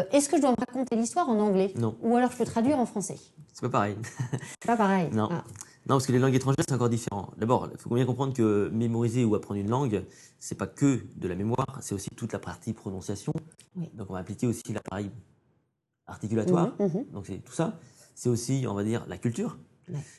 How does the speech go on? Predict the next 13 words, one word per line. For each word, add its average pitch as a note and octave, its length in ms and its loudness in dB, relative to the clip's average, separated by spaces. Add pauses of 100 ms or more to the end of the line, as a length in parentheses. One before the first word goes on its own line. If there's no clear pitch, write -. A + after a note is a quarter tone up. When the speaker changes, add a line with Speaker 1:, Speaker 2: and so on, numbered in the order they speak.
(140)
Speaker 2:
Donc, B2 220 -2
moi, D#3+ 160 2
qu'est-ce D3+ 120 2
que - 80 -8
je - 40 -10
préconise D3 380 2
pour G#2+ 100 -2
les G2+ 60 4
langues C3 180 0
étrangères G#2+ 420 0
au F#2 60 -2
départ ? A2 380 2
Speaker 1:
Mhm. E3+ 100 0